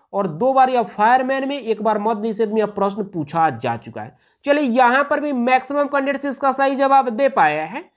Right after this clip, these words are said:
चलिए, हम बता देते हैं, इसका सही उत्तर जो है ऑप्शन ए हो जाएगा,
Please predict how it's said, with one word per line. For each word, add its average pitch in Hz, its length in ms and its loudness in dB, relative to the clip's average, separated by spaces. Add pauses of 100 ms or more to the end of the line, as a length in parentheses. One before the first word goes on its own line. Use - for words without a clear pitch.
(260)
चलिए, 156 280 -2
हम 196 240 0
बता 226 340 4
देते 294 220 -4
हैं, 285 140 -6
इसका 254 220 0
सही 254 180 2
उत्तर 262 240 -2
जो 233 100 -4
है 240 180 2
ऑप्शन 208 420 2
ए 190 140 -2
हो 139 220 0
जाएगा, 120 300 -8